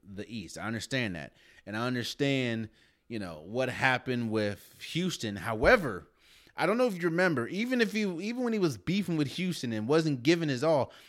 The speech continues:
he was still dropping forty-point triple dubs. And he came in and, and was dropping thirty-point triple dubs with, with Brooklyn.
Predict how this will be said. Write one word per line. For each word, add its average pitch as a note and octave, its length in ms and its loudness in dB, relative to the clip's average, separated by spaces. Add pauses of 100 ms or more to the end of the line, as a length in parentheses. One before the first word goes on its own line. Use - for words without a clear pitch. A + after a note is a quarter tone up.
(100)
he A3+ 140 -2
was B3 100 2
still A3 280 8
dropping D#3 340 2
forty-point E3 640 2
triple C#3 280 4
dubs. A#2+ 500 4
And A#2+ 220 -2 (440)
he G#3 200 -2
came G3+ 400 2
in G3+ 160 2
and, E3 160 2
and E3 140 -2
was C#3+ 120 -2
dropping C#3 320 0
thirty-point C#3+ 640 2
triple C3 240 0
dubs B2 480 0
with, B2 560 0
with B2 520 0 (160)
Brooklyn. G#2 520 2